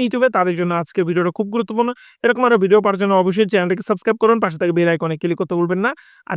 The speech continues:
নেক্সট এর ভিডিওতে আমি নতুন ইউটিউবার, যারা নতুন ভিডিও বানাচ্ছেন, তাদের জন্য কিন্তু YouTube-এ পাঁচটি গোল্ডেন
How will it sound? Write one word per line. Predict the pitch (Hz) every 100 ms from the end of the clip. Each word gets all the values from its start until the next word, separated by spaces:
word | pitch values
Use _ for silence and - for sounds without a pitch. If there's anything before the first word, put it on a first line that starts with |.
| 175
নেক্সট | 208 -
এর | 262
ভিডিওতে | 233 247 220
আমি | 190 226
নতুন | 320 294 214
ইউটিউবার, | 196 185 180 214
যারা | 185 190
নতুন | 202 240 220
ভিডিও | 180 196 208 170
বানাচ্ছেন, | 185 185 - 190 214 185
তাদের | 185 220 202
জন্য | 220 208
কিন্তু | 196 160 190 190
YouTube-এ | 190 208 220 190 -
পাঁচটি | 196 190 - 202 156
গোল্ডেন | 190 185 202